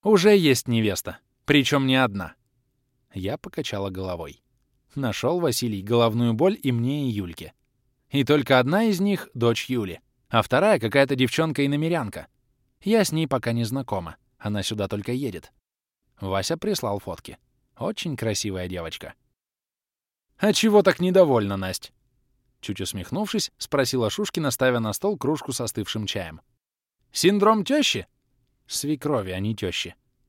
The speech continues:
поправила я ее, вытаскивая на экран планшета фотографии Варвары и Сары и передвигая планшет подруге. «Вот, погляди». «Красавицы и умницы», поставила диагноз Алена, поглядев на фотки смеющихся девчонок.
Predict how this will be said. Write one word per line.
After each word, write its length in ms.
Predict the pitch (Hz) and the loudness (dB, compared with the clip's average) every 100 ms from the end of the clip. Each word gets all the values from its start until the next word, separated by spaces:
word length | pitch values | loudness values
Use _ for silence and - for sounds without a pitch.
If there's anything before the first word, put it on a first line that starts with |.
| _ | _
поправила 460 | 101 113 113 113 107 | -2 2 2 4 2
я 180 | 101 | 2
ее, 240 | 95 113 202 | 0 0 0
вытаскивая 500 | 151 139 123 120 113 | 2 2 2 0 0
на 160 | 110 | 0
экран 260 | 110 117 110 | 0 0 0
планшета 420 | 104 98 208 208 | -4 -2 -2 -2
фотографии 520 | - 123 113 131 123 | -4 -4 2 2 2
Варвары 480 | 117 101 101 185 185 | 0 0 2 2 2
и 160 | 180 147 | 0 -4
Сары 380 | 123 110 82 80 _ _ _ _ | -2 -6 -8 -14 _ _ _ _
и 100 | 113 | -4
передвигая 560 | 117 107 95 92 165 | -2 -2 -2 0 0
планшет 440 | 214 185 - 113 - | 2 -2 -2 -6 -6
подруге. 480 | 107 92 87 76 - _ _ _ _ - | -8 -8 -12 -14 -18 _ _ _ _ -10
«Вот, 320 | 180 98 - _ _ _ | -8 -8 -12 _ _ _
погляди». 500 | 202 196 214 113 - _ _ _ _ _ _ _ _ - | -6 -4 -4 -6 -12 _ _ _ _ _ _ _ _ -2
«Красавицы 880 | 143 147 131 170 240 240 - 190 | 4 4 4 2 2 0 2 2
и 200 | - 175 | 2 2
умницы», 600 | 156 113 98 92 - 85 - _ _ _ _ _ _ | 2 2 0 -6 -8 -12 -14 _ _ _ _ _ _
поставила 500 | 98 - 117 113 107 | -6 -2 -2 0 -2
диагноз 420 | 101 104 101 92 | -2 -4 -6 -6
Алена, 280 | 92 175 220 | -4 -2 -2
поглядев 460 | - 117 123 127 110 | -2 -2 0 0 -2
на 100 | 98 | -4
фотки 280 | 220 - | -4 -2
смеющихся 600 | 190 160 131 123 120 - | -4 -2 -2 -2 -4 -4
девчонок. 500 | 113 101 - 78 76 | -4 -4 -8 -12 -18